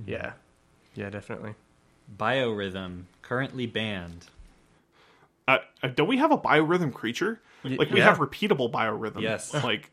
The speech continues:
Speaker 3: biorhythm can come back.
Speaker 1: <laughs> Survival of the Fittest,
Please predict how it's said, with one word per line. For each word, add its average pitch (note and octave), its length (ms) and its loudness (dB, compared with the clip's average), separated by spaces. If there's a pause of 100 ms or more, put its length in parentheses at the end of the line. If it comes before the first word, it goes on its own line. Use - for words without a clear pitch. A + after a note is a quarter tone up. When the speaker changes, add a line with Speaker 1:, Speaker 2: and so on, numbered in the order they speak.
(120)
Speaker 3:
biorhythm C#3+ 640 4
can B2+ 120 -4
come A#2 180 0
back. G#2+ 420 -4 (160)
Speaker 1:
<laughs> - 840 -6
Survival C#3 800 0
of C#3+ 140 -4
the C3+ 100 -4
Fittest, D3+ 640 -6